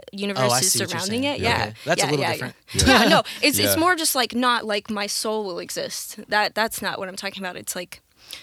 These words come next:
Speaker 1: okay, there was carbon life that
Speaker 2: Okay.
Speaker 1: started on
Speaker 3: Gotcha.
Speaker 1: Earth and then expanded. I don't think that that was the beginning. To think that our Earth was the beginning of time and existence,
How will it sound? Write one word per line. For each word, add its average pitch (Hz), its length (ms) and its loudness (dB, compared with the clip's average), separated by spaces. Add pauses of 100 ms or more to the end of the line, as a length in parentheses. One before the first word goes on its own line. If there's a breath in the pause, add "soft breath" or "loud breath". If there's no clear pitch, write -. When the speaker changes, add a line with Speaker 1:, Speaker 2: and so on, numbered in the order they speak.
(100)
Speaker 1:
okay, 208 300 0
there 208 100 -2
was 196 120 -2
carbon 208 380 -2
life 180 400 -10 (600)
that 104 160 -4
Speaker 2:
Okay. 113 100 -4
Speaker 1:
started - 480 -6 (160)
on 202 100 2
Speaker 3:
Gotcha. 190 200 -4
Speaker 1:
Earth - 280 -12 (460 loud breath)
and 196 200 -6
then 196 160 -6
expanded. 190 760 -8 (1080 soft breath)
I 208 60 -2
don't 208 220 -2
think 214 160 -8
that 202 100 -8
that 170 180 0
was 202 140 -4
the 196 100 -8
beginning. 196 420 -8
To 220 120 -6
think 285 280 -2
that - 120 -2 (220)
our 214 240 -2
Earth 208 280 -4
was 185 180 -4
the 196 100 -10
beginning 196 340 -8
of - 140 -12
time 220 580 -8 (480 soft breath)
and 208 100 -6
existence, 196 840 -6